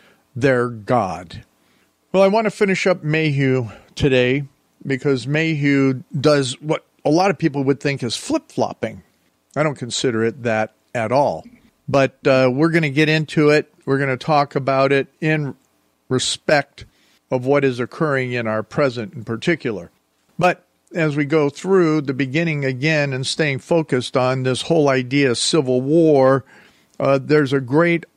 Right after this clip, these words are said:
article in that I want you to go take a look at. It's linked there at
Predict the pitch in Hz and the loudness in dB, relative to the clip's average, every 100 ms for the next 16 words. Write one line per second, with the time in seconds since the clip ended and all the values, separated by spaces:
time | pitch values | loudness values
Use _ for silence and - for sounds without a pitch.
0 | - 151 160 156 - 127 117 131 131 _ | 0 0 2 -2 0 2 2 0 -2 _
1 | _ _ _ - 131 123 123 123 131 135 | _ _ _ -4 -2 -2 -4 -8 -4 0
2 | 135 127 131 143 135 147 123 123 120 127 | 2 2 2 0 0 0 0 0 2 2
3 | 123 - 143 139 131 113 - 117 131 135 | 0 -2 -2 0 0 0 0 0 0 -4
4 | - - 123 127 143 131 131 123 131 127 | -6 -10 -4 0 0 -2 0 2 2 2
5 | 120 | 0